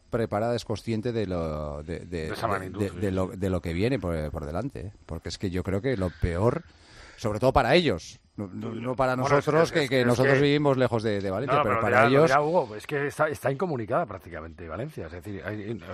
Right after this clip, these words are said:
Speaker 2: hay una serie de infraestructuras que se han caído por completo. La
Speaker 1: Sí.
Speaker 2: línea de, del ave, de, de ferrocarriles de, de cercanías, es decir, carreteras, o sea,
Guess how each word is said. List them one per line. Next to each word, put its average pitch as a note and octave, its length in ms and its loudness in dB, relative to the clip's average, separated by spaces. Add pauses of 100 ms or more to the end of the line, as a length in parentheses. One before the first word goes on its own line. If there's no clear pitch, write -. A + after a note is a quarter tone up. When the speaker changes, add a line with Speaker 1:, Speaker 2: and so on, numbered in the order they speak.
Speaker 2:
hay G#2+ 100 -8
una B2+ 140 2
serie B2+ 220 0
de B2+ 80 -2
infraestructuras C3 560 -2
que E3+ 100 -2
se C#3+ 80 -4
han F#3 80 -4
caído B2+ 300 -4
por G2 120 -4
completo. G#2 460 -8
La E2+ 220 -8
Speaker 1:
Sí. G2 60 -6
Speaker 2:
línea A2+ 160 -2
de, A#2+ 180 -2
del A#2+ 200 -4
ave, D#3+ 540 0
de, A2 200 -8
de A2 280 -8
ferrocarriles G#2+ 600 -4
de, B2 240 -2 (300)
de B2 280 -4
cercanías, C3 400 -2
es A#2 80 -4
decir, G2+ 180 -8 (360)
carreteras, A2 560 -2
o B2 60 -18
sea, A2 140 -18